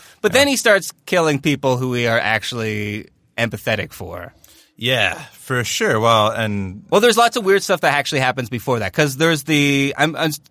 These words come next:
Speaker 1: talking specifically about Christy is the name he gives this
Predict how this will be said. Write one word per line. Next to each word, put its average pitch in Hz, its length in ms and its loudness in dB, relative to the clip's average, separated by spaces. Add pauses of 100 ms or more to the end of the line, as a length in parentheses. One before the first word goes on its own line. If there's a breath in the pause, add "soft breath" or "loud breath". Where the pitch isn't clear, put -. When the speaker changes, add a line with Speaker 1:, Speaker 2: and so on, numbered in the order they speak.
(300)
Speaker 1:
talking 180 320 0
specifically 143 640 -2
about 113 460 0
Christy 120 840 -2 (400 loud breath)
is 113 140 -8
the 120 80 -2
name 117 220 0
he 120 100 -2
gives 113 340 0
this 110 220 -4